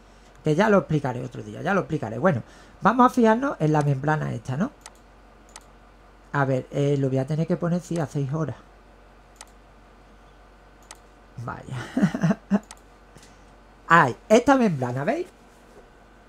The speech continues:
Esa sería la, la barrera de plasma que crean a base de frecuencia, ¿no?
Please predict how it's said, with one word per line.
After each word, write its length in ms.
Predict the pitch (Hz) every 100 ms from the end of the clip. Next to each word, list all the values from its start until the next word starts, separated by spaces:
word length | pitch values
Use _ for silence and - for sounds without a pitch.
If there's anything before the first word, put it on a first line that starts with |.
| - - - - -
Esa 300 | 202 269 262
sería 480 | 254 226 226 190 - - - - -
la, 600 | 160 156 147 143 139 143 -
la 220 | 143 131
barrera 800 | 131 127 127 127 165 175 302 -
de 240 | 160 135 123
plasma 580 | - 139 160 151 156 147
que 160 | 120
crean 400 | - 143 151 156
a 80 | 135
base 260 | 113 - 143
de 120 | 135
frecuencia, 720 | 120 113 147 170 127 117 113
¿no? 180 | 139